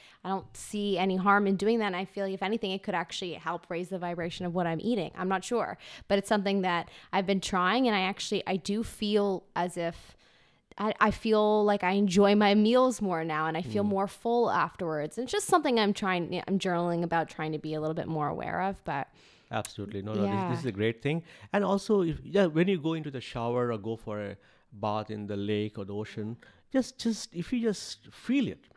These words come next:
Speaker 2: it just transforms the way you experience the whole,
Speaker 1: Mm-hmm.
Speaker 2: you know. Uh, so I think, uh, it's very important to be able to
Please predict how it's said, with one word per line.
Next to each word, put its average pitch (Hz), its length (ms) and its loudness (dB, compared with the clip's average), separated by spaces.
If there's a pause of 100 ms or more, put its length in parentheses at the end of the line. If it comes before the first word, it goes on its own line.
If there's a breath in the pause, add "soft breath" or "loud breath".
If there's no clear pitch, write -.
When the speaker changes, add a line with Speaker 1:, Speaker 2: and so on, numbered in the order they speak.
(380 soft breath)
Speaker 2:
it 240 140 -6
just - 260 -4
transforms 156 680 -8
the 131 100 -6
way 120 400 -6 (480)
you 123 420 -4
experience 143 640 -8
the 110 100 -10
whole, 104 280 -6 (220)
Speaker 1:
Mm-hmm. - 480 -20
Speaker 2:
you 110 60 -12
know. 170 220 -12
Uh, 120 100 -12 (380 soft breath)
so 180 200 0
I 165 80 6
think, 196 320 0
uh, 151 40 2
it's 143 240 0
very 160 140 0
important 131 440 -6 (240)
to - 80 -8
be 127 120 -2
able 127 180 -4
to 120 500 -6